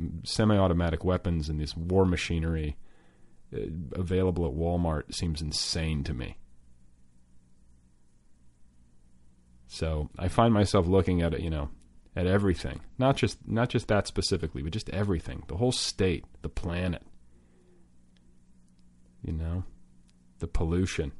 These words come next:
just all of it. And I say to myself, "My God, I don't like us very much, and I'm one of us. So what am I supposed to do?"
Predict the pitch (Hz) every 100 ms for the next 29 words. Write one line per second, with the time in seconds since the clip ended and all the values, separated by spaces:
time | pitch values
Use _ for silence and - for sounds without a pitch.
0 | - - - 92 104 127 107 69 - 85
1 | 85 - 104 101 87 82 90 78 80 73
2 | 73 90 98 85 73 71 - - - -
3 | - - - - - - - - 85 101
4 | 92 135 - 71 - 50 55 55 - -
5 | - - - - - 80 78 78 78 90
6 | 107 71 55 - - - - - - -
7 | - - - - - - 80 98 110 113
8 | - 113 101 98 107 107